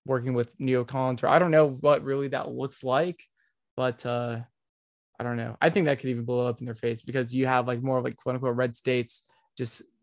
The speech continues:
standing up against this stuff. Uh, like Florida, <laughs> for example, that's a prime example. And then,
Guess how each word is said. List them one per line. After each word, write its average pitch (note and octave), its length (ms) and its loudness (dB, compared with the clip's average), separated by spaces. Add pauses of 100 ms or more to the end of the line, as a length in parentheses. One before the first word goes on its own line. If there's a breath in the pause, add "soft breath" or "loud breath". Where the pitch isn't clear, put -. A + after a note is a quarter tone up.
(100)
standing C3+ 360 0
up B2+ 120 2
against B2+ 240 -4
this B2 100 -8
stuff. A#2+ 360 -2 (340)
Uh, A#2+ 360 0
like - 260 -8
Florida, B2+ 520 0
<laughs> - 40 -16
for D3+ 240 0
example, E3 460 4
that's C#3+ 260 0 (340 soft breath)
a - 60 -20
prime D3 240 2
example. C#3+ 420 0
And C3+ 120 -2
then, B2+ 240 -2